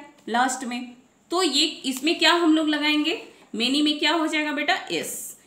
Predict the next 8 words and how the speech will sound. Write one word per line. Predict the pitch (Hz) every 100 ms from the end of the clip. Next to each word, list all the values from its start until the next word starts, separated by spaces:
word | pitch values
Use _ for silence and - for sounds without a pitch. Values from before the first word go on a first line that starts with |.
| _
इसमें | 151 156 170
लगा | 147 147
देंगे, | 165 135 131 170 - _ _ _ _ _ _ _ -
पी | 277 311 311 - -
ओ | 190 214 - - - _ _ -
टी | 214 254 247 - -
S, | 117 - - - _ _ _ _ _ -
Pots, | 185 - -